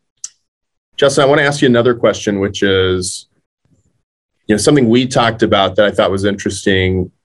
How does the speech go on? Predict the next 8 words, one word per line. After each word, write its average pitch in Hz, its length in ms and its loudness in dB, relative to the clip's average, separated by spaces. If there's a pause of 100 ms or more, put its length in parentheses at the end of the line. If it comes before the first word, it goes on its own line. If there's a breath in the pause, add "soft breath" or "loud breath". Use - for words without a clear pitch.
(180)
was 104 180 -2
you 117 60 4
mentioned 165 320 2
how 156 280 2
a 107 100 2
lot 107 320 2
of 127 160 0
entrepreneurs, 95 1500 -2